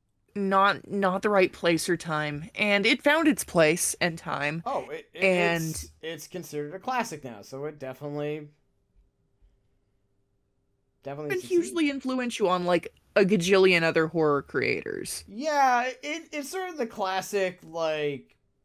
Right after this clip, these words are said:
Speaker 2: didn't do well with people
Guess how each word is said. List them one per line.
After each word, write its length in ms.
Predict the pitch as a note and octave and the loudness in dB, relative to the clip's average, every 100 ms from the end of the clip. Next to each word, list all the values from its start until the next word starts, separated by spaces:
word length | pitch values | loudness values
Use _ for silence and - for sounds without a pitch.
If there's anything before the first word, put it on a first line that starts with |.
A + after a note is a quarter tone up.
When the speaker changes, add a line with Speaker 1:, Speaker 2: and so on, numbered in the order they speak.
| _ _ _ - | _ _ _ -10
Speaker 2:
didn't 420 | B3+ D4 D4 A#3+ | -4 -2 -4 -6
do 220 | G#3 B3 | -8 -8
well 800 | A#3+ G#3+ G3+ G3 G3 F#3+ F3+ F3 - - | -4 -2 0 2 2 2 -2 -10 -18 -18
with 400 | E3 F3+ C#3+ - | -10 -8 -10 -14
people 880 | F3+ F3 - F3 D#3 D3+ D3+ D3 | -12 -12 -10 -8 -6 -4 -4 -6